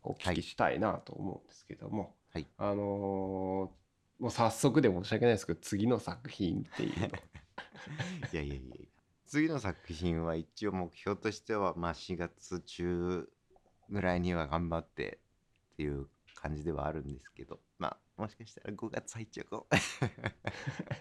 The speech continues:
Speaker 2: ぐらいの、はい。まあ、なるべく、まあ、ちょっと短いスパンで上げていきたいなとは思ってます。
Speaker 1: じゃあ、まあ、四月の下旬から五月ぐらい
Speaker 2: はい。
Speaker 1: に次の。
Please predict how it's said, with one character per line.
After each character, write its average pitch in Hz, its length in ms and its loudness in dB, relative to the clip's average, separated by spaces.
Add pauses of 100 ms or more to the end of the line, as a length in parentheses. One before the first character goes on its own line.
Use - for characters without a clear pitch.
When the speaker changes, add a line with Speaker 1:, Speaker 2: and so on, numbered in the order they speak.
(1080)
Speaker 2:
ぐ 107 80 2
ら 87 120 6
い 76 60 2
の、 69 200 -4
は 82 200 -4
い。 71 220 -8
ま 90 260 2
あ、 - 20 -6
な 82 160 0
る 82 120 -2
べ 82 120 -2
く、 - 360 -4 (380)
ま 85 140 -2
あ、 73 60 -4
ち - 100 -12
ょ 73 40 -12
っ - 60 -18
と 62 240 -10 (120)
短 69 340 -8
い 67 60 -8
ス - 100 -16
パ 67 100 -6
ン 64 80 -8
で 64 120 -16
上 - 80 -18
げ 71 80 -8
て - 100 -14
い 69 40 -14
き - 80 -20
た 67 140 -4
い 65 60 -2
な 67 100 -2
と 71 160 -4
は 50 200 -4
思 67 180 -6
っ - 60 -14
て - 100 -20
ま - 100 -20
す。 - 60 -20 (420)
Speaker 1:
じ 107 80 2
ゃ - 20 6
あ、 117 40 2
ま 104 80 4
あ、 98 60 0
四 110 200 2
月 104 280 4
の 85 120 2
下 98 180 2
旬 101 200 0
か 107 100 4
ら 117 80 6
五 107 140 4
月 98 260 2
ぐ 110 80 0
ら - 100 -2
い - 100 -10 (240)
Speaker 2:
は 73 200 -4
い。 73 100 -8 (880)
Speaker 1:
に 110 120 -2
次 - 240 -8
の。 110 80 -10